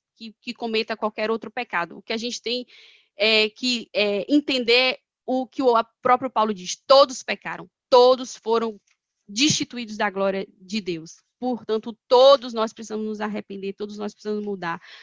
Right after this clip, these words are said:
todos nós precisamos transformar, renovar nossa mente,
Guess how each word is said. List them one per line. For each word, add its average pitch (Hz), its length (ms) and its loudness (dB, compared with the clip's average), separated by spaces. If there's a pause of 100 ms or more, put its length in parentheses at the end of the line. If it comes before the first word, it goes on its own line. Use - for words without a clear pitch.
(140)
todos 233 240 0
nós 233 180 0
precisamos 240 560 -2
transformar, 247 600 0
renovar 226 480 -4
nossa 208 280 -6
mente, 170 460 -10